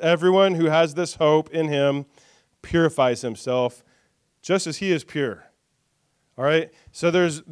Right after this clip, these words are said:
there's that beatitude where Jesus said, "Blessed are the pure in heart, for they shall see God." God didn't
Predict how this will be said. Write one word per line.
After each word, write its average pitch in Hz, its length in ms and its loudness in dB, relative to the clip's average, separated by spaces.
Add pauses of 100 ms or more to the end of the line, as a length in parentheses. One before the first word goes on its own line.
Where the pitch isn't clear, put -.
(380)
there's 156 360 -2
that 165 340 2 (380)
beatitude 165 600 2
where 151 100 -4
Jesus 156 360 -4
said, 151 260 -2
"Blessed 165 360 0
are 160 140 2
the 139 120 -6
pure 165 320 -2
in 151 80 -4
heart, 160 360 6
for 147 120 -6
they 147 140 0
shall 143 220 -2
see 147 280 -6
God." 135 420 0 (1200)
God 165 300 4
didn't 165 480 0